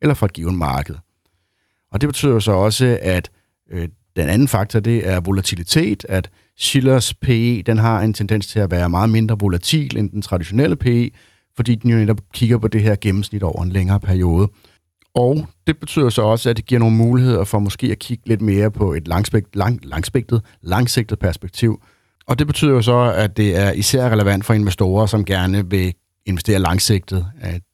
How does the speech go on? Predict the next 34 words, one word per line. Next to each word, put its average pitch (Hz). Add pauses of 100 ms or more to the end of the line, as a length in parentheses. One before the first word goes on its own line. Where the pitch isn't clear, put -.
(120)
de 104
fleste, 110
som 85
investerer 87
i 78
aktier, 107
er 87
jo 90 (420)
nogen, 98
der 101
gerne 92
vil 92
have 95
nogle 92 (200)
aktier 92
liggende 101
og, 87
og, 95
og 92
har 95
en 92
forventning 92
om, 71
at 85
det 90
vil 82
give 82
en 82
stigning 87
over 78 (360)
de 98
næste 85
mange 92
år. 95